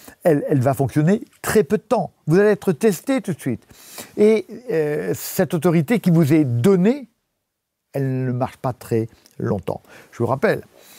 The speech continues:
qu'il n'y a d'autorité que celle que les autres vous reconnaissent. D'accord ? Si on ne vous, d'ailleurs, d'une entreprise,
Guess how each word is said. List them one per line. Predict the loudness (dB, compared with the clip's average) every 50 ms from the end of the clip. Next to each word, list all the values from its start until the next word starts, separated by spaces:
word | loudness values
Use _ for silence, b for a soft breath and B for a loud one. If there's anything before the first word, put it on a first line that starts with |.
| B B
qu'il | B -2 2 4 4 4 6
n'y | 4 4 4
a | 2 0
d'autorité | -2 -4 -4 -4 -4 -4 -4 -6 -6 -8 -8 _ _ _ _ _ _ -4
que | -2 -2
celle | -2 -2 -4 -4 -4 -4 -6 -8 -10 _ _ _ _ -4
que | -2
les | 0 0 0 0 0 0
autres | -2 -2 -4 -6 -10 _ _ _
vous | -10 -6 -4 -2 -2
reconnaissent. | 0 0 -2 0 0 2 2 2 0 -2 -4 -8 -16 -20 -20 -20 -20 -20 -20 -20 _ _ _ -6
D'accord ? | -6 -4 -2 0 0 0 -2 -6 b b b
Si | -6 -2 0 0
on | 2
ne | 2 0
vous, | 0 -2 -4 -6 -4
d'ailleurs, | 0 0 2 2 0
d'une | 0 -2 -2
entreprise, | -2 -4 -4 -6 -4 -2 0 0 2 0 0